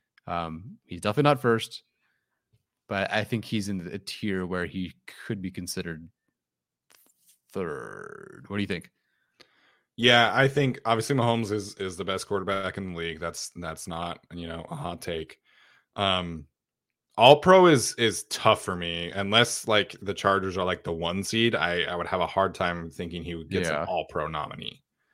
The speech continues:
Speaker 2: Um, I think that Josh Allen is the second best quarterback in the league. I know he had a little bit of, of a down stretch to end the season.
Speaker 1: Mm-hmm.
Speaker 2: So you're talking about Burrow and Herbert.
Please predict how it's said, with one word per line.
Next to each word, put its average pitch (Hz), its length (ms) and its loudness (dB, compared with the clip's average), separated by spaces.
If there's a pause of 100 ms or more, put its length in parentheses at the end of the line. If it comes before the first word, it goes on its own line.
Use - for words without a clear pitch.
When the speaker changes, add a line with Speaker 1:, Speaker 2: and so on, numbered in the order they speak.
(500)
Speaker 2:
Um, 92 640 2 (1080)
I 120 360 12
think 160 380 4
that 156 200 6
Josh 139 340 8
Allen 139 320 6
is 123 240 0
the 127 100 -4
second 131 300 6
best 127 180 6
quarterback 127 400 6
in 131 80 4
the 123 80 0
league. 131 380 2
I 104 80 -4
know 104 180 2
he 101 160 -2
had 101 240 0
a 98 180 -10
little 104 200 0
bit 104 100 2
of, 98 160 -4 (240)
of 98 140 -6
a 95 80 -2
down 92 300 -4
stretch - 420 -6
to - 200 -12
end 98 220 -4
the 117 60 0
season. 139 580 -2 (320)
Speaker 1:
Mm-hmm. 87 340 -6
Speaker 2:
So 101 800 4
you're 107 180 0
talking 131 380 6
about 127 280 6
Burrow 113 480 6
and 101 120 -2
Herbert. 104 680 2